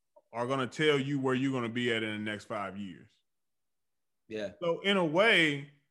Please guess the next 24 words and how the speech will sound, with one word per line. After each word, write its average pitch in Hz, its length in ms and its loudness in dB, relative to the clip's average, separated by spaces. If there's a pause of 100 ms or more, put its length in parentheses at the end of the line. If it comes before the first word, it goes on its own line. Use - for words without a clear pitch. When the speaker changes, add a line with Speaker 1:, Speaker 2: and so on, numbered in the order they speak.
(100)
Speaker 1:
the 131 80 -4
people 175 320 0
that 151 160 4
are 127 140 2
around 175 440 2
you 131 480 -2 (600)
or 135 100 -2
the 135 60 -2
people 175 300 -2
that 151 140 2
you 156 100 0
associate 160 500 0
yourself 131 520 -2 (720)
with, 123 300 -2 (920)
that's 170 180 -4
who 185 120 -2
you 165 220 -2
are. 202 240 -4 (1800)
So, 160 140 0
like, 156 200 4
I'm 170 360 2
very, 202 400 6
very 175 420 4
critical 127 800 2